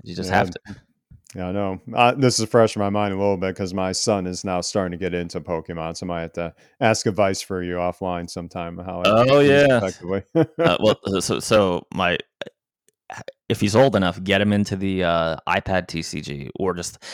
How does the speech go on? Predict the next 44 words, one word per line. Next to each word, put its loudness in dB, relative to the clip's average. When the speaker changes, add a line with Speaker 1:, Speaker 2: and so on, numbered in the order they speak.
Speaker 1:
if -2
you 8
have 4
the -8
time 2
and -4
you -2
wanna, -2
uh, -14
to -20
do -6
it -6
too, -2
the -8
physical -4
T -8
C -8
G. -10
It's -6
good. 2
It's -6
simple 4
enough, 2
but, -2
uh, -2
g-, -20
and 2
they 8
actually 4
sell, 2
if -16
you -18
just -8
do -10
precons, -2
they're -4
pretty -2
affordable. -6
I -8
think -6
they're, -4
like, -6
ten -6
bucks. -4